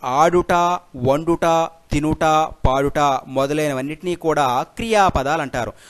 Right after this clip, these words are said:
చదువుట అనేది ఒక పని, వ్రాయుట అనేది కూడా ఒక పని, ఆడుట కూడా ఒక పనే, వండుట ఒక పనే,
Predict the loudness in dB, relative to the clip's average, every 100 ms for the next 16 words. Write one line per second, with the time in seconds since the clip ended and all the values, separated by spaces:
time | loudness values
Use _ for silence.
0 | -20 -4 2 4 4 6 4 4 2 0
1 | 0 2 2 4 0 -4 -20 -20 -20 _
2 | _ _ 2 6 6 6 4 2 2 0
3 | 2 2 2 -2 -4 -2 0 -2 2 2
4 | 2 -2 -6 _ _ _ _ -8 -2 2
5 | 2 2 2 2 2 2 0 -4 -4 -2
6 | -2 -2 -2 -2 -8 _ _ -8 -2 0
7 | 2 0 2 2 2 -2 -2 -2 -4 -2
8 | -2 -2 -4